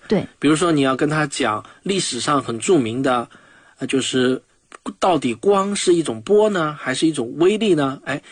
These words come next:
Speaker 2: 你就不能跟他讲，啊，牛顿认为光是一种微粒，惠更斯认为光是一种波，然后波是什么，粒子是什么，这样的就比较枯燥。
Speaker 1: 对。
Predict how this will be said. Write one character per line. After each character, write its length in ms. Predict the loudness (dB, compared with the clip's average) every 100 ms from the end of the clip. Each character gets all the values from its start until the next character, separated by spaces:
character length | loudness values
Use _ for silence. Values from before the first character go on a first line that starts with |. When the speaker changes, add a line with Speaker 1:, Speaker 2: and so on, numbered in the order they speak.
| -12
Speaker 2:
你 100 | -6
就 120 | -2
不 120 | 0 2
能 160 | 2
跟 120 | 0
他 120 | 0 -2
讲， 240 | -2 -4 _ _ -8
啊， 320 | -2 0 0 -2 -4
牛 200 | 0 2
顿 160 | 4 4
认 200 | 4 2
为 180 | 0 -2
光 260 | -2 -2
是 160 | -2 -2
一 60 | -2
种 180 | -4
微 160 | -2 0
粒， 160 | 2 0
惠 200 | 0 2
更 120 | 2
斯 140 | 2
认 160 | 2 2
为 140 | 0
光 200 | 2 2
是 120 | 2
一 20 | 0
种 180 | -2 -2
波， 280 | 2 2 0 -6 -10
然 140 | -4
后 60 | -2
波 200 | 2 2
是 140 | 2
什 100 | 0
么， 140 | -2 -2
粒 180 | 0 -2
子 120 | -2
是 60 |
什 120 | -6 -6
么， 80 |
这 100 | -2
样 60 | 0
的 80 | 2
就 100 | 0
比 120 | 0
较 100 | -4
枯 220 | -4 -2
燥。 180 | -2 -2 -4
Speaker 1:
对。 160 | -4